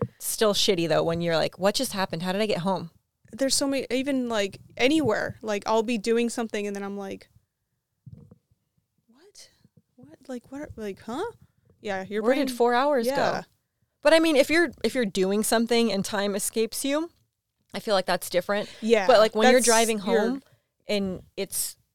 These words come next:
Speaker 1: forty-five minutes later and you don't remember anything but you're
Speaker 2: Yeah,
Speaker 1: home.
Speaker 2: and I'm, uh, yeah, and I'm somewhere completely different, and
Speaker 1: Yeah.
Speaker 2: I'm like,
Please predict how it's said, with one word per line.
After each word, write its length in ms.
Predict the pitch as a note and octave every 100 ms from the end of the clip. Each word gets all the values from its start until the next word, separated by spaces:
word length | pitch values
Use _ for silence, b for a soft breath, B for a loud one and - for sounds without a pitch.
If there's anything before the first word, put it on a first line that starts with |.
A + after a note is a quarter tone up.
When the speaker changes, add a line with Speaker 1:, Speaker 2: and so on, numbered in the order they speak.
| _ _
Speaker 1:
forty-five 420 | - A3 A3+ A3+ G#3+
minutes 260 | G3+ -
later 220 | G3 G#3 A3+
and 80 | G#3
you 80 |
don't 240 | F3+ F#3+ F3+
remember 460 | G3+ F#3 F#3 G3
anything 480 | E3 E3+ F3+ A3 G#3+
but 160 | F#3+ -
you're 80 | A#3+
Speaker 2:
Yeah, 120 | F#3
Speaker 1:
home. 240 | E3+ G#3
Speaker 2:
and 160 | A#3+ A#3
I'm, 280 | A3 G#3+ F#3+ _ -
uh, 80 | G3+
yeah, 180 | G#3 D#3
and 80 |
I'm 220 | G3 G3 F#3+
somewhere 440 | - A#3 G#3 G3+
completely 460 | G3 G#3 G#3 G3+ G3+
different, 340 | F#3+ - A#3
and 40 | G3+
Speaker 1:
Yeah. 120 | F3
Speaker 2:
I'm 80 | G3+
like, 400 | G3 G3 G3